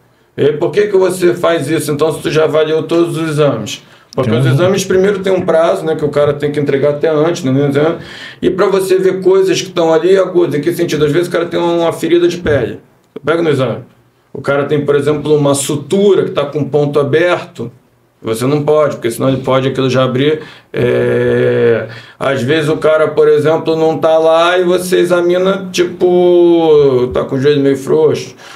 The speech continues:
Speaker 1: Ou, por exemplo, o cara, os sinais vitais dele tão ali, sofreu muito nesse processo, por algum motivo. Então tem uma lesão cutânea.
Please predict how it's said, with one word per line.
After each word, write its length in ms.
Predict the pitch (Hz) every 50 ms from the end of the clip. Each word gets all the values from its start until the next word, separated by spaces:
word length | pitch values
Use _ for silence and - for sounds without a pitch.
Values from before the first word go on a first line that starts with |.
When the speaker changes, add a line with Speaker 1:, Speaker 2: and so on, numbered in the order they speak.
| - -
Speaker 1:
Ou, 160 | - 156 151
por 160 | 147 - 151 147
exemplo, 400 | 151 139 160 165 160 - 180 175
o 60 | -
cara, 300 | 170 165 165 165 160 160
os 160 | 165 156 -
sinais 440 | - 165 160 156 156 160 160 147 135
vitais 440 | 147 156 143 151 156 156 156 143 131
dele 400 | 131 147 160 165 170 175 175 180
tão 260 | 185 180 175 175 170
ali, 460 | 165 165 165 175 170 170 165 160 143
sofreu 420 | - - 143 147 135 135 147 151 151
muito 220 | 151 156 139 -
nesse 180 | 143 143 143 -
processo, 600 | - 135 131 131 - 139 139 151 160 143 - - -
por 140 | - 135
algum 180 | 135 127 127 139
motivo. 420 | 139 139 - 139 156 160 151 131 - - - - - - - - - _
Então 380 | - 117 113 139 143 160 147 131
tem 120 | 147 170
uma 240 | 175 175 175 170 170
lesão 400 | 170 165 151 - 160 175 175 180
cutânea. 840 | 185 190 190 185 156 160 170 175 180 175 160 147 135 120 113 107